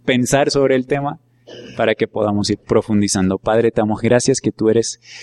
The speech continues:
el autor de la vida, eres el autor de nuestras vidas. Si tú quieres hacer cosas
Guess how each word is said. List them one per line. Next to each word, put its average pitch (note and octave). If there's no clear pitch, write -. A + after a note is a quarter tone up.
el B2+
autor B2+
de C3+
la B2
vida, F3
eres G#2+
el G2+
autor G2
de G#2
nuestras C3+
vidas. C#3
Si -
tú F#2+
quieres G2+
hacer G2+
cosas G2